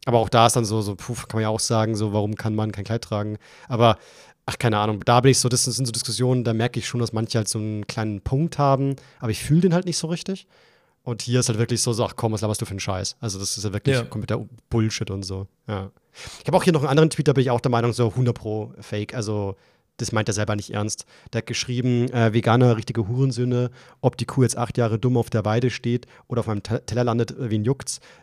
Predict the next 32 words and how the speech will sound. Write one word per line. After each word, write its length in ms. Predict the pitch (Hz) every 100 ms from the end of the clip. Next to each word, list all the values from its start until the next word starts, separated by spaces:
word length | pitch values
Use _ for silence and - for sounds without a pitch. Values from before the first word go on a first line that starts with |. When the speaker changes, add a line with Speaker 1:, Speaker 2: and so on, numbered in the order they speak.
| -
Speaker 1:
Äh, 200 | 131 123
ma-, 160 | 123 -
macht 240 | 160 147
das 100 | 143
Vieh 100 | -
was 120 | 135 147
Nützliches, 460 | 139 135 135 120
baut 240 | - 120 117
der 160 | 104
Häuser, 300 | 120 135 131
macht 280 | 113 120 -
der 160 | 113 139
Ölwechsel, 480 | 135 131 - 131
lutscht 220 | 123 123 127
der 80 |
meinen 180 | 113 110
Schwanz, 400 | 110 123 120 123 - - - -
äh, 80 | 113
die, 240 | - 127
der, 280 | 131 117 -
äh, 120 | 123
der 180 | 120 127
Scheißkuh, 640 | - 117 123 - 131 117
du 120 | 117 113
gottverdammter 520 | 120 - 110 104 98
Hurensohn. 480 | 117 117 101 107 107
Also 400 | 113 107 110 101 - - -
da 120 | 113
ist 120 | -
so, 160 | 107 104
so, 140 | 107
ach 120 | 104